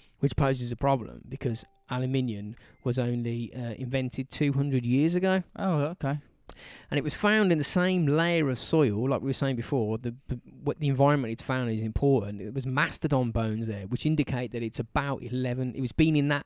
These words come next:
Speaker 1: current position in the ground for eleven thousand years.
Speaker 2: Right, okay.
Speaker 1: And researching this is fucking hilarious because, like, it, it depends on what website you click, obviously, 'cause, like, some,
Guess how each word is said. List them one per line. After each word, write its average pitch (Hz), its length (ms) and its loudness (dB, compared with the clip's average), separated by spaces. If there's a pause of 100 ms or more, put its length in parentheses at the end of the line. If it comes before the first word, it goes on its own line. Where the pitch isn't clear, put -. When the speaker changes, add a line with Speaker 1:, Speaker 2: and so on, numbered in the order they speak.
(120)
Speaker 1:
current 180 500 4
position 139 500 2
in 123 100 -2
the 120 80 0
ground 113 580 -2 (340)
for 123 240 -2
eleven 139 380 2
thousand 123 720 -2
years. 110 640 -2 (360)
Speaker 2:
Right, 117 340 -8
okay. 113 260 -8 (540)
Speaker 1:
And 151 220 2
researching 156 460 6
this 113 260 -4
is 131 380 -2 (240)
fucking 143 360 0
hilarious 113 520 -4
because, 131 340 -2
like, 123 200 -2 (320)
it, 156 120 -10 (200)
it 156 100 -2
depends 202 460 4
on 160 360 0
what 143 220 4
website 151 480 2
you 202 60 -2
click, 156 280 2
obviously, 143 480 4
'cause, 147 220 2
like, 139 140 4
some, 190 300 4